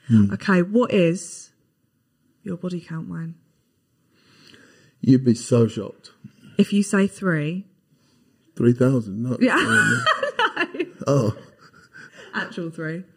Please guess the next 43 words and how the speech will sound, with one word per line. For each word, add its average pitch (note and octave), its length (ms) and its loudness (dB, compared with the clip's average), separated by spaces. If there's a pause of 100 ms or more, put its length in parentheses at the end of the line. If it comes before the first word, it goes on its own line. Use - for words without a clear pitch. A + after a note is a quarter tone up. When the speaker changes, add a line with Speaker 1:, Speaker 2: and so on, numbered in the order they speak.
(480)
Speaker 1:
No, A2+ 340 2
it's, - 260 -6
it's - 260 -8
quite - 280 -8
low, G2+ 160 -8 (440)
actually. - 300 -12 (1800)
I A#2+ 60 2
mean, C#3 260 6
low D3+ 200 4
in C3 300 6 (160)
the A#2 160 4
amount A2+ 340 6
of, G2 80 -12 (680)
I - 60 -12 (240)
Speaker 2:
Than G#3 100 4
Speaker 1:
mean, G3+ 80 8
Speaker 2:
what F#3 100 0
Speaker 1:
peop- C#3+ 100 6 (100)
Speaker 2:
people F3+ 140 -2
would F3 100 0
expect. - 600 -4
Speaker 1:
would A2 120 4
expect, - 580 -2
yeah. - 100 -2
It's D#2 140 -4
Speaker 2:
How D#4+ 80 2
Speaker 1:
a, - 40 2
Speaker 2:
many G#4+ 100 6
Speaker 1:
it's - 80 2
a E4 40 6
Speaker 2:
people D4+ 160 6
do F#3+ 60 0
Speaker 1:
lot F3 80 -2
Speaker 2:
you F#3+ 60 -4
think F#3 160 0
Speaker 1:
lower. - 40 -8
Speaker 2:
people F#3 220 -2
would E3+ 80 -10
expect - 380 -4
you D3+ 80 -8
to D3+ 60 -12
sleep D3 220 -8
with? A#2 300 -8